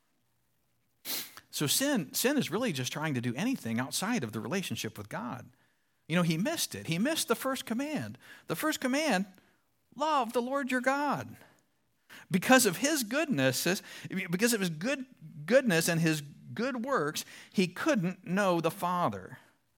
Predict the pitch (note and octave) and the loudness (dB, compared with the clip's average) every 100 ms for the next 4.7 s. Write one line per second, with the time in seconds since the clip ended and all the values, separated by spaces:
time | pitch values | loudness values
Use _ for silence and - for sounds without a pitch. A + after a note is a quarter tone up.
0 | _ _ _ - F#3 C#4 C4+ E3+ C4 C#4+ | _ _ _ -2 4 6 4 0 0 2
1 | E3+ E3 - - - C#3 C#3 C3+ C#3+ E3 | 4 2 0 -8 0 4 6 4 2 4
2 | F#3 - - - D#3+ F3 C4+ C#4 A3 G3+ | 4 2 -20 0 2 4 4 4 4 4
3 | A3+ G3 E3 E3+ F#3 G#3 B3 C4+ C#4 F3+ | 6 4 2 0 0 2 0 -2 -2 2
4 | A#2+ A#2+ C3 C#3 - D#3+ | 2 4 2 0 4 4